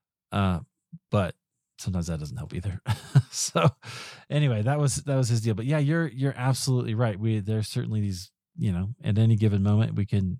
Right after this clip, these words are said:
we can all have, uh, moments. Okay. So how do you then, you know, are you, do you find yourself, like, when you're doing this kind of work, do you find the Lord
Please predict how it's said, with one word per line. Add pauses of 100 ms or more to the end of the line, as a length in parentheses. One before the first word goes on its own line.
(120)
we
can
all
have, (920)
uh,
moments.
Okay. (260)
So (420)
how
do
you (180)
then, (260)
you
know, (120)
are
you,
do
you
find
yourself,
like,
when
you're
doing
this
kind
of
work,
do
you
find
the
Lord